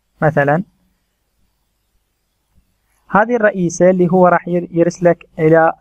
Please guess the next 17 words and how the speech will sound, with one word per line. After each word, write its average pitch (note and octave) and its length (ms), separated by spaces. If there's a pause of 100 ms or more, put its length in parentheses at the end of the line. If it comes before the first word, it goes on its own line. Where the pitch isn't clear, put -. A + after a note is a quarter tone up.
الصفحة D3+ 500
الرئيسية. C#3 540
بنفس F#3 300
الطريقة D#3 440
السابقة D3+ 500
نذهب C#3+ 280
إلى C#3+ 260
insert E3+ 520 (520)
إلى C#3 300
اللينك، D#3 380 (500)
راح D3 180
نقول C#3+ 200
له C#3+ 120
هنا C#3+ 260
إلى C#3 140
sheet - 340
one. D3 180